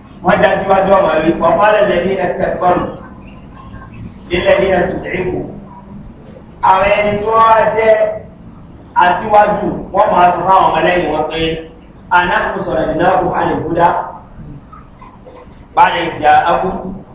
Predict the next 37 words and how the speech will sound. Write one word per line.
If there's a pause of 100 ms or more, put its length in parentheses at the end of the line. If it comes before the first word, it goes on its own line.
(500)
Sáwa
la
kọ
dínà
yín,
sẹ́mi
mo
fò
dídí
dí
ọkàn
rẹ
pé
kọ́
ọmọ
bọ́
lọ́wọ́
bá
bọ́. (920)
Kẹ́kú
sèmi
ni, (880)
ẹ̀mí
ń
ṣe
tèmi
náà
lọ,
kò
kọ́
sèmi. (1700)
Nítorí
ní
ilé
ilé
sáwìjà
yìí,